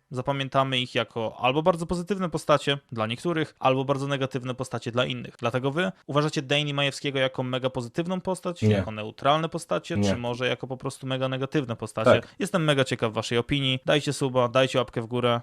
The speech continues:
Speaker 1: Słyszymy się i widzimy już.
Speaker 2: Ja nie wiem, czy muszę coś powiedzieć, czy, czy muszę coś dopowiadać a propos Dane i Majewskiego. Po prostu wszystko, co można było o nich powiedzieć, to już powiedziałem w swoich filmach. Natomiast, y, jeś-, jeśli chodzi o tą dwójkę, to oni się nigdy nie zmieniają.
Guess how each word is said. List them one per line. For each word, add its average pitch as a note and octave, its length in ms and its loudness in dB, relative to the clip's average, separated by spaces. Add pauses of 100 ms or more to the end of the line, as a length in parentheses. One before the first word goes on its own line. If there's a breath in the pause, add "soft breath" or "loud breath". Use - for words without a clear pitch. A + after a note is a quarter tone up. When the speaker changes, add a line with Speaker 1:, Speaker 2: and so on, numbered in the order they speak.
Speaker 1:
Słyszymy B2 440 -4
się A#2 220 -6
i C3 140 -8
widzimy A2 420 -8 (120)
już. C3 120 -2 (340)
Speaker 2:
Ja G#3+ 140 8
nie G#3 120 12
wiem, G3 140 10
czy F#3+ 140 6
muszę F3+ 180 2
coś F3+ 160 0
powiedzieć, D#3 540 6
czy, C3+ 260 -2
czy D#3+ 120 4
muszę D#3 180 4
coś D3 120 4
dopowiadać C#3 500 10
a B2 40 4
propos A#2 400 6
Dane A#2+ 140 10
i A#2+ 160 12
Majewskiego. A#2 800 10
Po A2 100 -8
prostu G#2+ 720 8 (1300)
wszystko, A2+ 400 0
co G#2+ 240 8
można G#2+ 340 6
było G#2+ 160 8
o - 20 6
nich G#2 160 2
powiedzieć, G#2 340 4
to A2 80 4
już G#2 80 4
powiedziałem G#2 400 6
w G#2 40 0
swoich G#2 260 0
filmach. A#2 560 6
Natomiast, A2 560 4
y, A2 380 10
jeś-, - 420 -4
jeśli A2+ 340 -2
chodzi A#2+ 180 4
o A2+ 60 6
tą A2+ 160 8
dwójkę, A#2+ 460 8
to C3+ 100 2
oni C#3 120 4
się C#3 120 0
nigdy C#3 220 4
nie B2+ 100 8
zmieniają. G#2+ 500 8